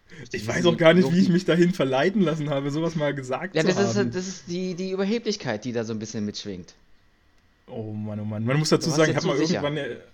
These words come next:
Speaker 1: ich hab mal irgendwann erwähnt gehabt in einem Podcast, dass, äh, ich mir relativ sicher bin, dass Fury in so fast jedem Film irgendwo drin vorkommt. Wie gesagt, ich, ich hab absolut keine Ahnung, warum.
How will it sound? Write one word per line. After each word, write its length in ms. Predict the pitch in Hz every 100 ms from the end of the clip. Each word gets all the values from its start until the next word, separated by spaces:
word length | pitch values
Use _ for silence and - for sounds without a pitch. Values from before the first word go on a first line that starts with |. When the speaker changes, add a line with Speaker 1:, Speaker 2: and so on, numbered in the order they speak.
| _ -
Speaker 1:
ich 80 | 123
hab 80 | 139
mal 140 | 147
irgendwann 400 | 143 156 147 143
erwähnt 340 | 135 123 160 165
gehabt 260 | 139 -
in 80 | 135
einem 200 | 127 135
Podcast, 480 | 139 135 131 120 120
dass, 160 | 117
äh, 280 | 127 123 117 117 - - - -
ich 80 | -
mir 280 | 123 120 127
relativ 340 | 131 127 117
sicher 260 | 135 156 139
bin, 200 | 135 127
dass 160 | 123 -
Fury 320 | 156 143 135
in 80 | 127
so 120 | 120
fast 320 | - 139 -
jedem 200 | 139 127
Film 300 | 113 151 156
irgendwo 280 | 120 113 117
drin 340 | 110 120 120 120 - - _ - -
vorkommt. 840 | - 131 135 - 127 151 151 - _ -
Wie 120 | 113
gesagt, 320 | 107 95 - -
ich, 160 | -
ich 160 | 110 117
hab 180 | 117 -
absolut 460 | 120 117 - 120 117
keine 480 | - 123 139 143 113
Ahnung, 400 | 117 123 120 117
warum. 400 | 113 107 110